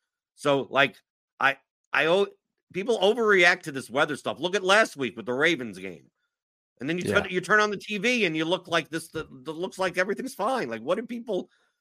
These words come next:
Speaker 1: like, the total didn't move. So you're
Speaker 2: Oh.
Speaker 1: telling me that,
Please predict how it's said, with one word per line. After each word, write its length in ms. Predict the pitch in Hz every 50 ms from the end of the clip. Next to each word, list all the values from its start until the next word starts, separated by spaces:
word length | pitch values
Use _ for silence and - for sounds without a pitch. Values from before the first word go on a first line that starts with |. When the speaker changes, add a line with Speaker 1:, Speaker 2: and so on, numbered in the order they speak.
| _ _ -
Speaker 1:
like, 160 | 156 165 135
the 100 | 175 185
total 400 | 190 - 240 254 294 311 311 302
didn't 360 | 277 247 269 269 269 254 220
move. 460 | 208 208 233 269 269 233 147 113 90 165 _ _ _ _
So 140 | - - 185
you're 180 | 202 233 240 240
Speaker 2:
Oh. 20 |
Speaker 1:
telling 340 | - - 226 240 240 233 226
me 200 | 220 214 202 175
that, 240 | 151 151 143 135